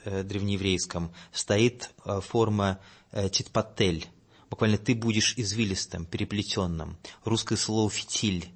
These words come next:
родственно этому глаголу. И вот этот псалом можно понять как раз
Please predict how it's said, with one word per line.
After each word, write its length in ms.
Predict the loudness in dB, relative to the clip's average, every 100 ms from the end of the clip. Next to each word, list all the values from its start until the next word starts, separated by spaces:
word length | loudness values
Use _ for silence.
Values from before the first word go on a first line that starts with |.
| -8
родственно 560 | -2 -2 -2 -6 -6 -6
этому 240 | -6 -8 -4
глаголу. 600 | -4 -4 -6 -6 -8 -12 -18 -16 -16 -6
И 140 | 0 4
вот 300 | 4 2 -6 -10 -8
этот 220 | -6 -4
псалом 360 | 0 4 6 6
можно 280 | 6 4 2
понять 400 | 2 4 2 0
как 180 | -4 2
раз 440 | 2 2 -2